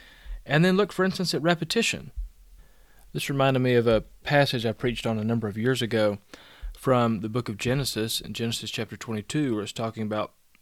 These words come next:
Abraham taking Isaac up to the mount to be sacrificed. And Abraham says three times in this passage, in Genesis twenty-two, he says in verse one,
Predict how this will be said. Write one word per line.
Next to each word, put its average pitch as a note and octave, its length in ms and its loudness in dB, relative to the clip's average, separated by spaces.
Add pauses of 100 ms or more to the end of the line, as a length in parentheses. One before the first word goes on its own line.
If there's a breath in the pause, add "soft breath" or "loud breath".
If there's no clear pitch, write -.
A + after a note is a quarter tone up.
Abraham A#2 580 0
taking A#2 420 -6
Isaac A2+ 480 -4
up A2 220 -2 (320)
to C3 120 -8
the A2+ 80 -6
mount G#2+ 320 -6
to - 40 -16
be A2+ 140 -10
sacrificed. A2+ 640 -6 (560 loud breath)
And B2 120 0
Abraham D#3 460 4
says B2 460 2 (180)
three F#3 440 0
times C#3+ 420 0
in A2+ 80 -2
this G#2+ 120 -6
passage, A2+ 600 -6 (100)
in A#2 160 -6
Genesis B2 360 -4
twenty-two, B2+ 680 -2 (300)
he - 60 -20
says C3+ 180 0
in A2+ 60 -8
verse C3+ 220 0
one, C3+ 280 0